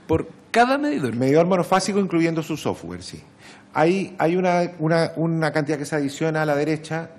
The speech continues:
Speaker 2: que el medidor monofásico además tiene veintitrés coma nueve dólares cada unidad de costo de instalación, así que en realidad son como ciento cincuenta.
Speaker 1: Por medidor,
Speaker 2: Sí.
Speaker 1: solo el medidor.
Speaker 2: Sí.
Speaker 1: No, o sea, a-,
Speaker 2: Eh,
Speaker 1: además de todas las otras cosas.
Speaker 2: Es que las otras cosas no son mucho,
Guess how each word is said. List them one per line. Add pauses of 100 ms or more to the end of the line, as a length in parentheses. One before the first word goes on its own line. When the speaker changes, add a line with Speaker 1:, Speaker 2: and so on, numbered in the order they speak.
Speaker 2:
que
el
medidor
monofásico
además
tiene
veintitrés
coma
nueve
dólares (380)
cada
unidad
de
costo
de
instalación,
así
que
en
realidad
son
como
ciento
cincuenta. (360)
Speaker 1:
Por
medidor,
Speaker 2:
Sí.
Speaker 1:
solo
el
medidor.
Speaker 2:
Sí.
Speaker 1:
No,
o
sea,
a-,
Speaker 2:
Eh,
Speaker 1:
además
de
todas
las
otras
cosas. (220)
Speaker 2:
Es
que
las
otras
cosas
no
son
mucho,